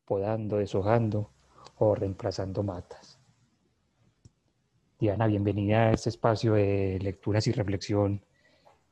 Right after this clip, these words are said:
y empecemos por pensar ese elemento que es el hogar, con qué asociarlo a propósito de esas notas que vamos a compartir el día de hoy.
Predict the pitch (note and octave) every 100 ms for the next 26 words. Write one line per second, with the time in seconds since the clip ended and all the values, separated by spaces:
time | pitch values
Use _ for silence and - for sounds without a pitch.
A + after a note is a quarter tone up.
0 | - A2+ A2 G2 A2+ G2+ G2+ B2 - A2
1 | G#2 - G2+ G2 G2+ A#2 A2 G#2 G#2 G#2
2 | G#2 A#2 A2+ A2 A2+ _ _ _ _ _
3 | _ _ A#2 G#2 A#2 G2+ A2+ A2 - _
4 | _ _ _ - G#2+ - A2 A2 A#2 A2
5 | A#2 A2+ A2+ A#2 A2 A2 _ _ _ _
6 | _ G2+ - F2 - G#2 A#2 A2 G#2+ G2
7 | G2+ - - A2+ F#2+ A2 A2+ A2 A2 -
8 | G2+ A2 G#2 G2 G2 G2 A2+ G#2 G#2 G#2+
9 | G2+ G2 G#2